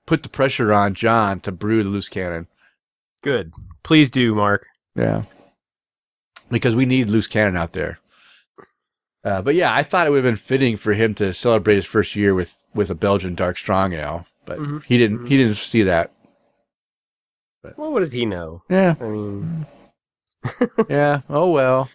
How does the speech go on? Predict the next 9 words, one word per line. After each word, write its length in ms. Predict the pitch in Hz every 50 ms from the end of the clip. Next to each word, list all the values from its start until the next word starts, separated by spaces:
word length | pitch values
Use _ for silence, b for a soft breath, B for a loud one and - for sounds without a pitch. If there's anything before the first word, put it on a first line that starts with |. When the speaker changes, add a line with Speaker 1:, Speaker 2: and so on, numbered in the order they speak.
| -
Speaker 1:
I, 120 | - 127 139
I, 300 | 160 165 147 135 143 - _ _ _ -
I'm 180 | - 131 139 147
not 220 | 143 143 127 120
crushed. 480 | - - 117 107 104 104 - - - - _ _ _ _ _ _ _ _ _ _ _ _ -
Speaker 2:
Uh, 260 | - 87 90 90 90
maybe 280 | 101 123 139 143 143 135
one 220 | 123 113 110 107
day. 220 | 104 101 101 98